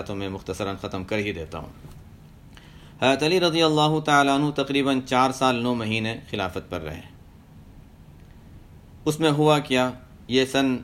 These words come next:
پینتیس ہجری ذی الحجہ میں تو حضرت عثمان رضی اللہ عنہ شہید کیے گئے۔ تو اس کے بعد، یعنی ایک ہی سال کے اندر اندر، سن چھتیس ہجری، تھرٹی سکس ہجری میں،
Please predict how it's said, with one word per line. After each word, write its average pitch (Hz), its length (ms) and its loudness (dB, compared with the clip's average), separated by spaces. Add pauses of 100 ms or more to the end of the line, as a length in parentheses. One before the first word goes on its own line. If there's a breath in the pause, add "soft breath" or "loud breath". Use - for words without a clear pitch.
پینتیس 131 360 -2
ہجری 139 280 -2
ذی 127 60 0
الحجہ 131 460 0 (420)
میں 127 160 0
تو 127 520 0
حضرت 117 440 -4 (320)
عثمان 131 320 0
رضی 123 160 0
اللہ 123 120 0
عنہ 127 160 0
شہید 127 260 0
کیے 147 220 0
گئے۔ 127 220 -2 (880 loud breath)
تو 165 180 2
اس 196 100 0
کے 190 180 0
بعد، 147 380 2 (1200)
یعنی 139 340 2 (100)
ایک 139 220 2
ہی 185 60 6
سال 156 220 4
کے 151 140 0
اندر 131 240 2
اندر، 123 340 -2 (1300)
سن 139 460 0 (320)
چھتیس 180 480 2
ہجری، 127 240 0
تھرٹی 135 300 0
سکس 165 300 -2
ہجری 139 280 0
میں، 104 140 -6